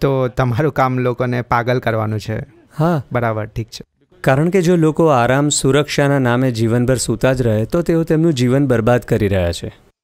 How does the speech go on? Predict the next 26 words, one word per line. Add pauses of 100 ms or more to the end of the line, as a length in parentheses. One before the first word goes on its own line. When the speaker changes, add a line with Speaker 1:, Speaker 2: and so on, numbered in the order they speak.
(1040)
Speaker 2:
તેમણે
મંઝિલ
સુધી
પહોંચવું
જોઈએ.
આ
મારી
ઈચ્છા
નથી,
આ
તેમની
ઈચ્છા
છે. (320)
કારણ
કે (560)
આજે
તમે
કંઈક
પામવા
ઈચ્છો
છો
અને
એ
જો
મળી
જાય,